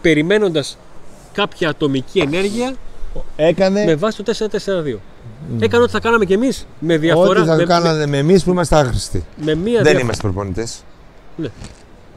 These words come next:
Speaker 1: Εννοείς ότι είχε δεμένα χέρια λόγω των πολλών
Speaker 2: Είχε
Speaker 1: απουσιών;
Speaker 2: λεμέ-, δεμένα χέρια από τη μία. Άρα λοιπόν, εγώ λέω ότι είτε ήταν ο Λουτσο-, ο Λουτσέσκου, είτε τον λέγανε Μπαμπιτενέ, είτε τον λέγανε οτιδήποτε, αυτές τις τρεις αλλαγές θα έκανε.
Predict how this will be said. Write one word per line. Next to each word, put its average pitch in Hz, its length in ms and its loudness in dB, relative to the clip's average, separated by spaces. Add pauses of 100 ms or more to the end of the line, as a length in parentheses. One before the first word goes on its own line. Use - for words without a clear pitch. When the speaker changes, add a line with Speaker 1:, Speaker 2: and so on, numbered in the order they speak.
(720)
Speaker 1:
Εννοείς 143 320 -2
ότι 175 140 -6
είχε 175 160 -4
δεμένα 170 320 0
χέρια 170 300 -2
λόγω 160 240 0
των 151 140 -4
πολλών 180 260 6
Speaker 2:
Είχε 180 140 8
Speaker 1:
απουσιών; 165 240 8
Speaker 2:
λεμέ-, 185 200 4
δεμένα 170 380 0
χέρια 135 240 -2
από 113 100 -4
τη 135 80 0
μία. 95 240 -6 (320)
Άρα 170 440 6
λοιπόν, 143 500 4 (1400)
εγώ 123 260 8 (800)
λέω 143 480 10 (320)
ότι 131 300 4 (220)
είτε 196 260 4
ήταν 202 240 6
ο 202 40 10
Λουτσο-, 175 420 8
ο 156 120 8
Λουτσέσκου, 147 560 6
είτε 170 180 6
τον 170 140 4
λέγανε 165 520 6
Μπαμπιτενέ, 139 680 4
είτε 151 220 2
τον 139 160 -2
λέγανε 135 300 2
οτιδήποτε, 120 540 2
αυτές 175 160 2
τις 160 80 0
τρεις 156 180 0
αλλαγές 135 340 2
θα 107 100 -4
έκανε. 87 320 -8